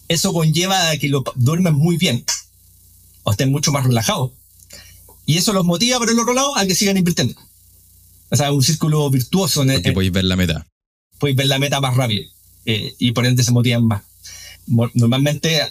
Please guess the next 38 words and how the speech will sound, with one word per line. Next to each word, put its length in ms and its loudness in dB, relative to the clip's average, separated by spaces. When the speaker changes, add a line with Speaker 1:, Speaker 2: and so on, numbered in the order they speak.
Speaker 1:
eh, 260 -4
cuando 300 0
uno 180 2
está 240 -2
en 120 4
entornos 460 0
volátiles, 640 0
es 140 0
muy 340 4
duro 320 0
pa-, 320 -2
pa 120 -2
alguien 220 0
que 80 -4
está 320 -2
recién 260 -2
partiendo. 420 -4
Entonces, 640 -2
eh, 220 -6
o 100 0
pa 100 0
alguien 180 2
que 60 0
tiene 120 2
mucho 240 2
capital, 260 0
no 80 2
tiene 160 2
sentido, 360 -2
por 100 0
supuesto, 260 2
pero 140 2
pa 80 2
alguien 160 0
que 60 -2
está 140 -2
recién 220 0
partiendo, 540 0